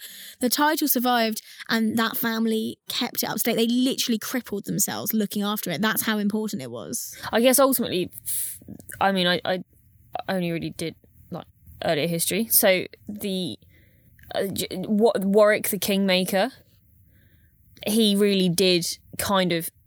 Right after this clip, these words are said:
Speaker 2: he, he really
Speaker 1: Carry
Speaker 2: kind of
Speaker 1: the civ-, the
Speaker 2: make or break
Speaker 1: war.
Speaker 2: a lot of those things. He obviously declined and then died, but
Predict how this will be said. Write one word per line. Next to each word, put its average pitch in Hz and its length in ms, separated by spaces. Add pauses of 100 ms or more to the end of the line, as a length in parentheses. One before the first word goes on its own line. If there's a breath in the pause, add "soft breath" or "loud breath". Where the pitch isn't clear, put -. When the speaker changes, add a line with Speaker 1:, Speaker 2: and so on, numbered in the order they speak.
(160)
Speaker 2:
he, 214 200
he 220 180
really 208 300
Speaker 1:
Carry 220 160
Speaker 2:
kind 220 140
of 208 60
Speaker 1:
the 214 100
civ-, 214 300
the 220 100
Speaker 2:
make 247 340
or 220 80
break 220 400
Speaker 1:
war. 220 40
Speaker 2:
a 214 60
lot 208 220
of 185 120
those 180 220
things. 190 200
He 202 80
obviously 185 280
declined 175 500
and 165 100
then 165 260 (500)
died, 170 480 (220)
but 180 220